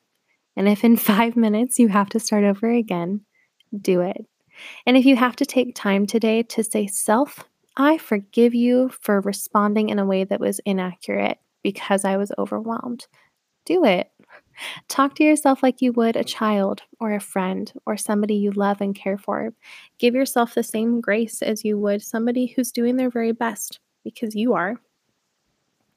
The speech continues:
And your best is good enough. In fact, good enough is probably not a good enough description for your best. Your best is wonderful, and you're an amazing human who is showing up every minute of every day by choice.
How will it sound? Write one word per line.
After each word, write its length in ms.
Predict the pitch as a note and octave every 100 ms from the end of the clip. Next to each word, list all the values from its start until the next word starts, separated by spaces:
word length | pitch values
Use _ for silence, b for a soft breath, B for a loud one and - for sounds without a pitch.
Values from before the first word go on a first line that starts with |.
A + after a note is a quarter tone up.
| _ _ _
And 120 | A3+ A#3
your 100 | A#3
best 320 | B3+ B3+ -
is 240 | A3+ A3+
good 200 | - G3+
enough. 440 | F#3+ - - - _ B B B B B
In 120 | A3+ G#3+
fact, 480 | G#3+ G#3 - - - A#3+
good 180 | A3+ A#3
enough 320 | A3+ A3 G#3+
is 120 | G#3+ -
probably 320 | - G#3 G#3+
not 220 | G#3+ G#3
a 60 | A#3
good 200 | A3 G#3+
enough 280 | G#3 G3+
description 540 | - G#3 - G3+ - G3
for 140 | -
your 160 | F#3 F#3
best. 460 | - - - - - B B B B B -
Your 100 | A#3+
best 300 | C4+ C#4 -
is 140 | C#4+
wonderful, 720 | G#3 F#3+ G3 G3 - G3+ G#3 G3+ _ B B B B B B
and 140 | A3+
you're 120 | A#3 A#3
an 80 |
amazing 580 | A3+ G#3+ G#3+ A3+ A#3 A#3
human 600 | A3 - F#3 F#3 F3+ G#3 -
who 100 | A3
is 100 | G#3
showing 440 | - A3+ A#3 A3+
up 120 | G#3+ - G#3+
every 260 | G#3 A#3
minute 360 | A3+ G3+ G3 G3+
of 120 | G3 F#3+
every 320 | F#3 G3+ G3+
day 400 | F#3+ F#3 F#3+ G#3 -
by 120 | G#3
choice. 500 | - A3 G3+ -